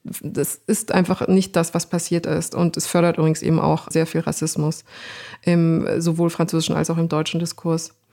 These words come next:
Es sind auch keine religiösen Unruhen. Also es geht hier auch nicht irgendwie um Islam, äh, versus säkularisierte Franzosen oder ein laizistischer Staat, sondern es ist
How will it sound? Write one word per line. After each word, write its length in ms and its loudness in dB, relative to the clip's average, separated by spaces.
Es 160 -6
sind 180 6
auch 340 0
keine 300 4
religiösen 480 4
Unruhen. 560 4
Also 160 0
es 140 -4
geht 140 0
hier 120 0
auch 80 2
nicht 220 0
irgendwie 340 2
um 400 2
Islam, 680 0
äh, 240 -2
versus 540 -2
säkularisierte 1600 0
Franzosen 720 0
oder 320 2
ein 160 2
laizistischer 680 0
Staat, 460 0
sondern 240 2
es 140 -4
ist 300 -2